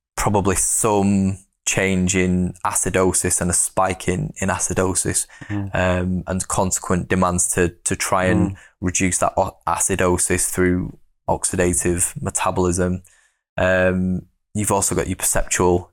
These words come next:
Speaker 1: inputs, and then you've got your psychological inputs on,
Speaker 2: Yeah.
Speaker 1: on top of that. So it's, it, it's not as simple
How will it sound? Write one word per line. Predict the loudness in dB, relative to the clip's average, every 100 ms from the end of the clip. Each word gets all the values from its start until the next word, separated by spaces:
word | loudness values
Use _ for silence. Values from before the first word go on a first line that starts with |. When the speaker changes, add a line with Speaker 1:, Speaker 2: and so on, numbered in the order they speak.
| _
Speaker 1:
inputs, | -2 -2 0 -2 -2 -4
and | 0 0
then | 0
you've | 0
got |
your | -2
psychological | 0 0 0 0 0 -4 -4 -4
inputs | -6 -6 -6 -4 -6 -4
on, | -2 0
Speaker 2:
Yeah. | 0
Speaker 1:
on | -2 -4
top | -6 -2
of | 0
that. | 0
So | 0
it's, | -2 -4 -10 -4
it, | -4 -4 -4
it's | -2 0 2
not | 2 4 2
as | 0
simple | 0 0 2 4 2 2 2 4 2 0